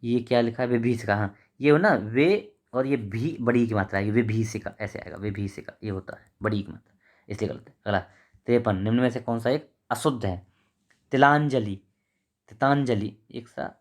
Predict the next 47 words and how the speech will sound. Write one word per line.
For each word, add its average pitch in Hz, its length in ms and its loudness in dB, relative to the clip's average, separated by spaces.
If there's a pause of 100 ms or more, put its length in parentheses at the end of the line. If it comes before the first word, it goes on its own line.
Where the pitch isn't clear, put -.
(120)
शुद्ध, 160 260 0
अशुद्ध - 260 4
नहीं, 220 100 2
शुद्ध, 120 380 -4
ये 131 100 0
तिलांजलि 139 420 2
होता 101 220 -4
है, 101 60 -4
ये 104 60 -4
ऑप्शन 92 200 -12
ए। 85 120 -16 (440)
तिरपन 117 240 -4
में 240 160 0 (360)
ऑप्शन - 280 -10
ए, 107 80 -2
तिलांजलि, 113 460 2
ये 101 220 0
ऐसे 101 160 0
लिखा 92 140 -10
जाता 87 180 -8
है, 90 40 -12
तिलांजलि। 90 360 -12
ठीक - 180 -14
है, 107 140 -14 (100)
अगला 92 200 -6
देखो, 95 240 -8 (600)
चौवन, 104 280 4 (460)
निम्न 123 120 2
में 139 140 4
से 156 60 4
कौन 147 220 0
सी 139 140 -4
एक 131 60 -4
वर्तनी 131 400 -2
अशुद्ध 135 260 0
वर्तनी 113 300 4
बतानी 95 280 -8
है? 117 120 -12 (340)
सस्य 147 340 -2
श्यामला, 123 540 2 (540)
श्रृंगार, 123 640 0 (380)
मुमूर्ष, 135 640 2 (220)
मुमूर्षु 151 720 0
नहीं, 147 200 0
मुमूर्ष 151 520 2
होता 113 220 -6
है। 95 120 -10